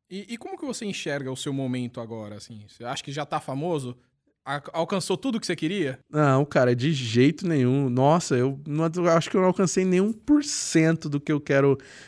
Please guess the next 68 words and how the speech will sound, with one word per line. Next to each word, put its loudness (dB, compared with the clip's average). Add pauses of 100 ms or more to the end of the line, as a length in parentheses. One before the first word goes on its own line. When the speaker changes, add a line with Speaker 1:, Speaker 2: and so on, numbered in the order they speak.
Speaker 2:
do 0
que -2
eu 6
quero 2
alcançar. -2
Eu 2
ainda 0
quero -2
Speaker 1:
Você -2
Speaker 2:
fazer 2
Speaker 1:
quer 4
a -4
plaquinha 2
de 2
um 4
milhão, 4
né? -2
Speaker 2:
Ah, 4
de 0
fato, 4
eu 2
quero 2
a 2
placa 2
de -2
um 0
<laughs> -
milhão. 0
E -2
todo 4
ano 4
agora, 2
eu 2
já 0
tô -2
com -2
um 0
projeto 2
novo 4
já 2
pro -2
ano -4
que -4
vem, -2
que -6
é 0 (380)
ter -2
um 4
Loucos 2
na 2
Estrada, 2
né? 0
Que -10
foi 0
o, 0
o -6
projeto -2
desse -2
ano. 2
Ano 2
que -10
vem -4
eu -2
já -4
quero -2
fazer -4
outra -4
coisa. -4